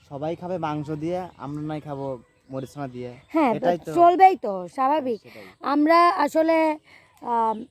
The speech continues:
Speaker 2: এই যে এত কিছু হচ্ছে, আমরা কিচ্ছুই বলতেছি না। আমরা যে কয়জন আছি, আমরা যে কয়জন একসাথে আছি, ধরেন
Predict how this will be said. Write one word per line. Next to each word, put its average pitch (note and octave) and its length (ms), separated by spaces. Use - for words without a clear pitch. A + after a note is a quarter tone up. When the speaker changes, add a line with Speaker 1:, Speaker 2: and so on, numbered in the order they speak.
Speaker 2:
এই C#4+ 240
যে D#4+ 280
এত C4 200
কিছু C#4 380
হচ্ছে, A#3 420
আমরা B3 260
কিচ্ছুই D4 500
বলতেছি A3 480
না। G#3+ 80
আমরা A#3+ 240
যে B3 160
কয়জন B3+ 360
আছি, A3+ 380
আমরা C#4+ 200
যে D4+ 220
কয়জন D#4 300
একসাথে C#4+ 420
আছি, B3 480
ধরেন A#3 340